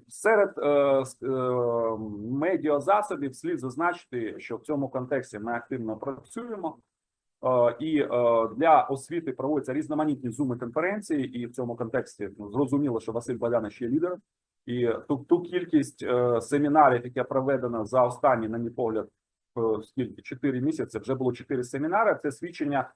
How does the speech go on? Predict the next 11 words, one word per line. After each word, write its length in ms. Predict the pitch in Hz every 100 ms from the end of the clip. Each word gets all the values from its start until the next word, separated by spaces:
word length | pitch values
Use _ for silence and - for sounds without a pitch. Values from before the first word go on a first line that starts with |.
| _ _ - 120 117 135
розуміння 800 | 165 165 180 180 156 135 107 -
реальної 500 | 131 147 127 117 113
ситуації 680 | 143 131 196 247 262 214 - 160
і 180 | 190 190
розуміння 500 | 127 127 151 175 151
того, 300 | - 185 151
до 140 | 123
чого 340 | 139 196 165 143
ми 120 | 156
повинні 400 | 139 127 139 131
рухатись. 440 | 156 165 107 _